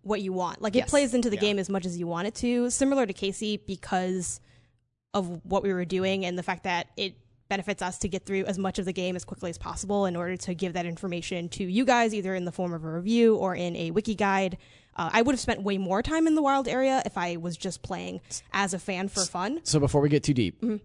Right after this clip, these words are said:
Speaker 4: what is the wild area and why do we want to talk about it?
Speaker 1: The wild area is one of the biggest components of this game that is new to this game, and it's one of the main things that Game Freak discussed in the promotion of this game.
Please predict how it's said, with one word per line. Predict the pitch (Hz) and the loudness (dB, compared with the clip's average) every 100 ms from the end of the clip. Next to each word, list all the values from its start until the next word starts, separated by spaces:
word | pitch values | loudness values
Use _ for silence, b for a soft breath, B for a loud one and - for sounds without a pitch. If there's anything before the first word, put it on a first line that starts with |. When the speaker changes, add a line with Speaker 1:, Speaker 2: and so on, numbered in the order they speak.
| - | -8
Speaker 4:
what | - 110 131 | 4 6 8
is | 127 117 | 6 6
the | 117 | 6
wild | 98 98 92 | 6 4 4
area | 92 92 87 | 2 4 4
and | 98 | 4
why | 80 | 2
do | 82 | 2
we | 82 | 2
want | 85 80 | 2 2
to | 76 | 0
talk | - - | -2 -2
about | 78 57 | -4 -6
it? | - - _ - | -8 -12 _ 2
Speaker 1:
The | |
wild | 262 311 | 4 4
area | 294 262 240 | 4 6 6
is | 208 | 4
one | 220 | 2
of | 226 | 2
the | 190 | 2
biggest | 202 202 | 2 0
components | - 185 196 196 180 - - _ - | -2 -2 0 0 -2 -6 -10 _ -2
of | 226 | 0
this | 196 185 | 2 0
game | 196 190 185 175 | 0 0 -2 0
that | 185 - | 0 0
is | 185 185 | -2 2
new | 240 | 4
to | 220 | 4
this | - | 2
game, | 202 185 | 0 0
and | 185 | -2
it's | - | 0
one | 220 | 0
of | 226 | 2
the | 202 | 0
main | 202 196 202 196 190 - _ | 0 0 0 0 -4 -10 _
things | - 202 196 175 | 0 2 0 -2
that | 185 175 | -4 -2
Game | 190 190 | -2 -2
Freak | - 190 180 - | -4 -4 -4 -6
discussed | 202 - - 185 - - | -6 -4 -4 -4 -4 0
in | 226 | 0
the | 208 | 0
promotion | 208 175 - | -4 -4 -6
of | 151 | -8
this | 151 | -8
game. | - - - | -8 -10 -12